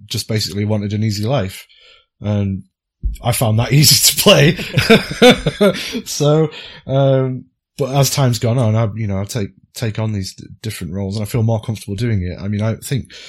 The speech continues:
my performance background comes from music. I was a singer in a band for,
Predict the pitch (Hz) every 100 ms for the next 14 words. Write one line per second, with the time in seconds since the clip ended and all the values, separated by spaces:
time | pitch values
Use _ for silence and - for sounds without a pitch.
0 | - - - - 113 139 135 107 107 135
1 | 123 - 101 85 101 98 95 113 104 101
2 | 98 95 - _ _ _ _ - 107 107
3 | 104 107 113 101 80 85 - 98 95 98
4 | 98 95 85 - 110 98 92 90 87 98
5 | 92 - 85 85